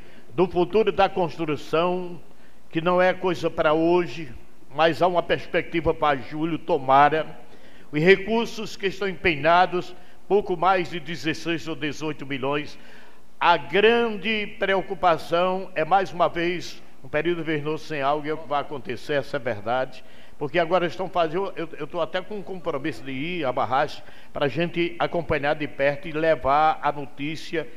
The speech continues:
em áudio e imagem para que a comunidade de Jardim possa cientificar. É essa a realidade. A engenheira está aí, não pode usar, mas eu tenho certeza,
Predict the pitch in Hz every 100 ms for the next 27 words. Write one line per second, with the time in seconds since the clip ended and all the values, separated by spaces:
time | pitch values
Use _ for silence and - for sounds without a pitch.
0 | - - 143 131 135 151 156 151 - 147
1 | - 139 143 127 123 135 147 117 156 151
2 | - - - - 127 - 143 143 147 139
3 | 135 120 127 135 143 127 143 147 107 131
4 | 104 127 101 107 143 - - - - 139
5 | 143 - - - 143 139 143 151 107 113
6 | 110 - - - 151 170 190 - - 139
7 | 170 - 170 151 156 156 123 120 113 -
8 | - - - 135 110 139 139 143 131 -
9 | 127 156 156 131 123 131 110 113 - -
10 | - - 139 117 170 175 175 156 - 196
11 | 226 - 190 139 175 196 185 202